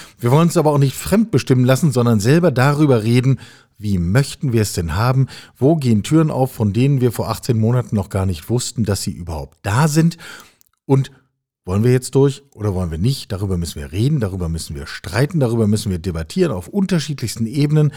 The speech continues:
Arbeit, Kommunikation, Austausch miteinander, gesellschaftliche Diskussionen, die verschiedensten Ebenen sind hier berührt. Jan hat sich mit Fragen von Digitalisierung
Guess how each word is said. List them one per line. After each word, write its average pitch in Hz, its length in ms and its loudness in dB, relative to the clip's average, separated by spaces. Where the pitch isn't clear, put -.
Arbeit, 139 560 2
Kommunikation, 123 1120 2
Austausch 147 540 2
miteinander, 107 760 2
gesellschaftliche 147 880 2
Diskussionen, 139 920 4
die 135 160 -4
verschiedensten 165 640 -2
Ebenen 139 380 2
sind 127 180 0
hier 98 140 0
berührt. 107 480 0
Jan 165 580 4
hat 151 440 -2
sich 131 320 -2
mit 110 220 0
Fragen 110 460 0
von 107 260 0
Digitalisierung 104 1120 0